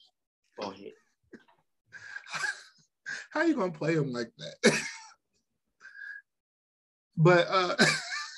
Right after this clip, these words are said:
Speaker 2: <laughs> no, for real. Like, I don't know. Living Single was just like, I was just having this conversation, and I think I brought this point up last time. I really liked Friends, and then I discovered Living Single,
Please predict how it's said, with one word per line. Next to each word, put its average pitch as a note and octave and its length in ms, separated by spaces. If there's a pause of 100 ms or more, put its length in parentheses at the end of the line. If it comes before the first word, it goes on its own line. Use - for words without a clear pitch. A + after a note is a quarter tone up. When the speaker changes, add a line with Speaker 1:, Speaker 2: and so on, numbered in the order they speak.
(380)
Speaker 2:
<laughs> - 0 (800)
no, F3 260
for F3 180
real. F3+ 380 (380)
Like, C#3 380 (840)
I G#3+ 100
don't F3 160
know. D3+ 220
Living F#3 420
Single D#3+ 380
was B2+ 160
just B2+ 320
like, A#2+ 260 (240)
I C4 60
was D#4+ 160
just C4+ 160
having C#4 180
this C4 140
conversation, A#3 680
and D#3 80
I D#3+ 120
think A3 160
I E3+ 60
brought D#3 260
this C3+ 140
point C#3+ 260
up A#2+ 120
last B2 360
time. A2+ 240 (480)
I F3 80
really A3+ 400
liked F#3 460 (280)
Friends, A#2+ 800 (320)
and E3+ 180
then E3 180
I F3 120
discovered D#3 680
Living D3 320
Single, D3 580